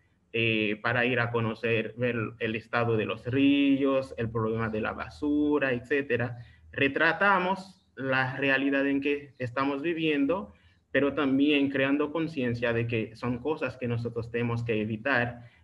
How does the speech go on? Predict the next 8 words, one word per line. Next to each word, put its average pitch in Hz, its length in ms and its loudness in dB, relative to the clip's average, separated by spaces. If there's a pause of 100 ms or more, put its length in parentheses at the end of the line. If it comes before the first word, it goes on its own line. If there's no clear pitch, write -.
y 120 540 -2 (200)
formular 143 840 0 (120)
soluciones, 180 720 -2
propuestas 143 760 -2 (120)
para 117 160 2
evitar 120 300 0
esas 117 200 -4
cosas. 139 480 -4